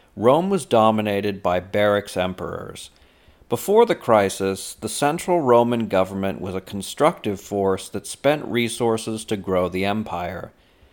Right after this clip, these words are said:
Under the barracks emperors, the central government was a massive drain on the empire as it requisitioned money,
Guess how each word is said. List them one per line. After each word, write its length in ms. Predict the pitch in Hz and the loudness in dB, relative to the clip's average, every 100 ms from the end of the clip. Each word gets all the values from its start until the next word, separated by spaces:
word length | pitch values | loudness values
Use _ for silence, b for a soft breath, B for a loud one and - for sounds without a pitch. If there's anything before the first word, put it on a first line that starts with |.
| b b | b b
Under 280 | - 147 151 | 0 2 2
the 80 | 120 | 0
barracks 540 | 95 127 160 175 - | 2 4 6 4 2
emperors, 680 | 110 104 104 104 101 101 101 | -2 -2 -2 0 0 -2 -4
the 120 | - 110 | -8 -6
central 380 | - 139 139 | 0 0 0
government 640 | 131 113 113 117 113 113 95 | 0 2 2 0 0 -2 -4
was 160 | 98 | -6
a 40 | 95 | -6
massive 640 | 95 104 110 - 98 92 | -2 0 0 -2 -8 -8
drain 460 | 87 104 110 117 104 | -4 0 0 0 -2
on 140 | 87 | -2
the 140 | 92 | -4
empire 640 | 85 90 90 92 87 90 - | -4 -6 -6 -8 -6 -8 -10
as 220 | - 101 | -6 -6
it 100 | - | -6
requisitioned 800 | - 113 131 135 110 107 - 101 95 | -2 0 0 -4 -4 -4 -2 -6 -4
money, 580 | 95 110 123 131 139 | 0 0 0 -4 -8